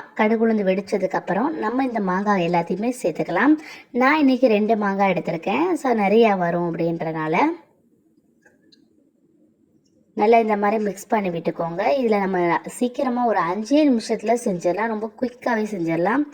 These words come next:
இப்ப நல்லா மிக்ஸ் பண்ணி விட்டுட்டு இதுல வந்து மிளகாய்த்தூள் வந்து ஒரு ரெண்டு ஸ்பூன் அளவுக்கு சேர்த்துக்கோங்க. So, நான் ரெண்டு மாங்காய் எடுத்துருக்கனால ரெண்டு ஸ்பூன் அளவுக்கு கரெக்டா இருக்கும். அதுக்கப்புறம் கொஞ்சம் pinch of வந்து, வந்து மஞ்சள் தூள் சேர்த்துக்கோங்க. மஞ்சள் தூள் லைட்டா சேர்த்துக்கோங்க,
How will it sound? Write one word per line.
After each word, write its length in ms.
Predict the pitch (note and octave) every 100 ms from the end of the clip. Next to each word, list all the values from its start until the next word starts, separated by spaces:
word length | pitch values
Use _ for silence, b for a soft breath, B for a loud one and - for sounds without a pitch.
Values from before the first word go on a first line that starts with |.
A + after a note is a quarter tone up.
| B B B
இப்ப 220 | - A#3 A#3+
நல்லா 300 | A3 A#3+ C4+
மிக்ஸ் 320 | A3+ G#3+ -
பண்ணி 180 | A#3+ F#3
விட்டுட்டு 420 | E3+ E3 E3 A3+ E4 B B B
இதுல 360 | - B3+ C4 B3
வந்து 280 | A#3 A#3+ F4 A4 - _ _ _ -
மிளகாய்த்தூள் 680 | A#3+ B3+ C4 C4 A#3 G#3 F#3
வந்து 180 | G#3 B3+
ஒரு 140 | G3+
ரெண்டு 200 | G3 G#3+
ஸ்பூன் 240 | - - A#3+
அளவுக்கு 360 | F3 F#3 A#3+
சேர்த்துக்கோங்க. 560 | G3 F3 E3+ E3+ G3+ F4
So, 200 | F4 C4
நான் 200 | G3 F3
ரெண்டு 180 | G#3+ C4+
மாங்காய் 260 | B3+ A#3
எடுத்துருக்கனால 520 | G#3 F#3 F#3+ G#3 D#4+ F4
ரெண்டு 240 | A3 G3
ஸ்பூன் 240 | - A3+
அளவுக்கு 340 | G3 E3 F3 C4+ A3+
கரெக்டா 300 | F#3+ - E3
இருக்கும். 340 | D#3+ B3 D#4 - _ B B B B B B B B -
அதுக்கப்புறம் 500 | B3+ C4 C4 C4+ C#4+
கொஞ்சம் 340 | C#4 A#3+ C4 -
pinch 300 | C4 C4 -
of 160 | B3 G#3+
வந்து, 300 | G#3+ G3+ A3+
வந்து 220 | B3 A3+
மஞ்சள் 400 | G3 F#3 B3+ B3
தூள் 160 | A#3 G3
சேர்த்துக்கோங்க. 480 | E3+ E3+ E3 F3+ C4+
மஞ்சள் 300 | A#3+ G3+ A#3
தூள் 140 | B3 A3+
லைட்டா 320 | E3+ G#3+ C4 A3+
சேர்த்துக்கோங்க, 420 | G#3 F#3 F#3+